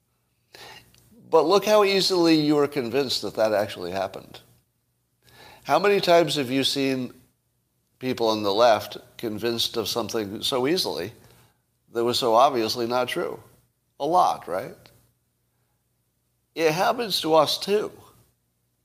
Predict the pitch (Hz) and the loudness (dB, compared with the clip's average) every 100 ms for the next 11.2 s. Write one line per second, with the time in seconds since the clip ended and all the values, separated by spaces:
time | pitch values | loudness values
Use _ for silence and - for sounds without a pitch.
0 | _ _ _ _ _ _ _ _ _ - | _ _ _ _ _ _ _ _ _ -4
1 | 156 190 190 180 170 147 139 135 139 - | 0 2 4 2 2 0 -4 -2 -2 -2
2 | 147 123 117 165 185 117 95 95 - 90 | -2 -4 -2 -2 0 2 2 0 -4 -6
3 | 98 92 98 110 110 113 - 80 78 - | -8 -8 -10 -12 -6 -6 -6 -10 -12 -8
4 | 87 80 82 85 - _ _ _ _ _ | -8 -10 -14 -14 -18 _ _ _ _ _
5 | _ _ 95 107 113 107 107 117 104 101 | _ _ 0 2 2 -2 -4 -4 -4 -6
6 | 98 95 101 104 _ - - 95 98 90 | -6 -6 -10 -12 _ -16 -12 -6 -4 -6
7 | 65 - 92 107 113 104 95 98 107 85 | -10 -2 0 0 -2 -2 -6 -2 -2 -2
8 | - 147 110 104 - - _ _ _ 107 | -4 -2 -2 -2 -12 -20 _ _ _ -4
9 | 110 104 101 131 196 190 196 107 98 113 | -2 0 2 4 4 2 -4 -6 -6 -4
10 | 127 110 107 135 104 - - 139 - - | -4 -6 -8 -8 -10 -8 -8 -8 -10 -20
11 | - 139 | -14 -12